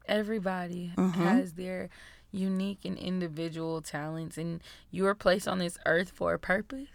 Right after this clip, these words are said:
Speaker 2: Mm-hmm.
Speaker 1: And your unique and individual talent and purpose should be celebrated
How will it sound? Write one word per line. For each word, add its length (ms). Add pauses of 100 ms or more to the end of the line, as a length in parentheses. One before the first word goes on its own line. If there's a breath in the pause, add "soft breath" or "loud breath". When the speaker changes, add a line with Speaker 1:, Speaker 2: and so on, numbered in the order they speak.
(100)
Speaker 2:
Mm-hmm. 400 (280 soft breath)
Speaker 1:
And 180
your 140
unique 500 (100)
and 140
individual 720
talent 400
and 180
purpose 420
should 220
be 100
celebrated 880